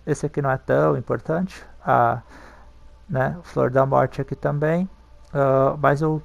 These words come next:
principal deles que eu gosto mais de estar usando é o Camuflagem do Void. Em alguma situação que você queira deixar sua nave invisível, você tá sofrendo muito dano,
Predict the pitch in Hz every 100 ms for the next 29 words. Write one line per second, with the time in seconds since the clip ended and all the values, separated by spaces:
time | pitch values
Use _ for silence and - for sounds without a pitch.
0 | - 156 151 - 147 151 151 151 156 -
1 | - - - 151 139 131 127 156 135 143
2 | - 139 135 - 135 131 131 143 151 -
3 | - - - 147 143 143 - 135 131 143
4 | 139 147 135 135 147 147 139 123 123 120
5 | 131 131 123 127 127 - 123 - 131 127
6 | 123 113 - - - 131 - 127 - 123
7 | 123 123 135 127 127 147 151 131 - 123
8 | - 117 117 - 120 120 123 139 131 139
9 | 139 139